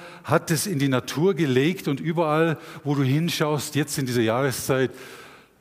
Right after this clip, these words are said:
äh, die, die Bauern, die Landwirte haben gesät und es fängt an zu sprossen. Wenn alles springt, wenn wir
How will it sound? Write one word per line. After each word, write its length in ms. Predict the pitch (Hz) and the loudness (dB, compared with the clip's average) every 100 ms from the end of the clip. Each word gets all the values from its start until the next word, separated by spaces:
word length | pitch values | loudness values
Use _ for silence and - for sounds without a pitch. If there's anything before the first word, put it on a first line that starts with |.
| - | -2
äh, 320 | 120 120 120 107 127 160 | 2 4 2 0 -4 -6
die, 240 | 117 113 | -4 -4
die 220 | - 127 | -2 -4
Bauern, 560 | 117 127 135 147 147 135 | 0 2 4 4 2 2
die 80 | 113 | 2
Landwirte 500 | 123 135 143 127 120 | 2 2 0 0 0
haben 200 | 131 127 | 0 -2
gesät 640 | 120 123 143 170 - - - - - - | 2 4 4 2 -2 -10 -18 -20 -20 -4
und 340 | 123 139 135 | 0 0 0
es 220 | 180 117 | -2 -2
fängt 400 | - - 127 123 | -4 -2 -2 -2
an 280 | - 120 120 | -4 -4 -4
zu 180 | - 113 | -6 -8
sprossen. 720 | - - - 117 98 - 92 - - - | -8 -10 -4 -2 -2 -8 -10 -12 -12 -6
Wenn 140 | 127 | -4
alles 480 | 120 127 113 - - | 0 0 0 -4 -10
springt, 440 | - - 143 156 131 | -12 -4 -2 0 -2
wenn 120 | 117 | -2
wir 120 | 113 | -2